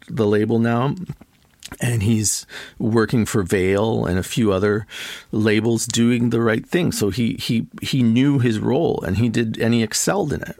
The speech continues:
right? And I think that's really important. And, and, and so anyways, yeah,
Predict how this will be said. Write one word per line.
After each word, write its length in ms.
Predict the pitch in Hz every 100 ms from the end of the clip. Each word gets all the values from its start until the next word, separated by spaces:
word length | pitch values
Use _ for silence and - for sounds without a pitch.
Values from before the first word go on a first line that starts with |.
| -
right? 240 | 98 131 - - - - 101
And 140 | 120
I 60 | 117
think 200 | 160 135
that's 240 | 123 -
really 240 | 127 123
important. 460 | 113 104 135 107 85
And, 360 | 101 101 101 -
and, 380 | - 101 95 90 - - - -
and 160 | 110 98
so 200 | - 123
anyways, 440 | 139 123 98 90
yeah, 200 | 123 110